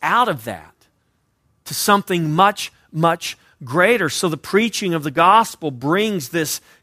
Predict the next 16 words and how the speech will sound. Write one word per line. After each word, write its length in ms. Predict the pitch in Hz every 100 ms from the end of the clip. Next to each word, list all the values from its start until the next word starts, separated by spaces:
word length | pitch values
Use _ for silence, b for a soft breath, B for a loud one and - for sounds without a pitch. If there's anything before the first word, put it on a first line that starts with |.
| -
conviction 920 | 180 165 127 247 240 - 170 131 113 _ _ _ _ _ -
to 220 | - 175
us. 440 | 147 127 - - - _ _ _ _ _ _ _ _ _ _ _ _ _ _ _ _ _ _ _ _ _ _ _ _ _ _ _ _ _ _ _ _ _ _ - - _ _ _ _ _ _ _ _ _ _ _ _
And 100 | 131
this 120 | 131
conviction 720 | - 165 131 185 - 175 143
brings 380 | 127 160 165 139
us 160 | 147
to 100 | -
faith 400 | - - 160 151
in 100 | 165
Christ. 520 | - - 131 117 113 -
It 100 | -
sets 340 | - 156 -
us 260 | 151 - - _
free. 440 | 170 156 127 113